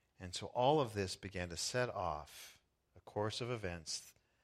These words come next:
that mo-, moved you in a whole new area of skill, an area where you can excel. And internally, you now have a compassion on kids who are terrible at sports.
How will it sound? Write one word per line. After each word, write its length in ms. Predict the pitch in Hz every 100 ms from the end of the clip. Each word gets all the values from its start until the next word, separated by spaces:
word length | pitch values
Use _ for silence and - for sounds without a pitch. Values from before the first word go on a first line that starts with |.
| _ _ _ -
that 180 | 95 104
mo-, 360 | 98 107 117 113
moved 400 | 113 123 117 127
you 160 | 127
in 180 | 82 92
a 80 | 78
whole 680 | - - - 131 135 131 117 98
new 220 | 98 95 -
area 420 | 104 92 92 90
of 160 | 98 82
skill, 580 | - - - - 69 - _ _ _ _ _ _ _ _ _ _ _ _ _ _ _ _ _ _ _ _ _ -
an 60 | 87
area 260 | 98 98 92
where 120 | 87
you 80 | 85
can 160 | 87
excel. 480 | 80 - 85 73 78 - _ _ _ _ _ _ _ _ _ _ _ _ _ _ - -
And 160 | 98 98
internally, 840 | 110 95 - 123 131 135 135 123 -
you 240 | 95 101 113
now 180 | 107 101
have 220 | 98 90
a 60 |
compassion 640 | 85 85 - 98 107 - 107
on 140 | 82
kids 340 | - - 107 110
who 180 | 113
are 140 | 110 107 -
terrible 600 | - 160 180 131 92 85
at 160 | 78 -
sports. 840 | - - 87 73 - - - -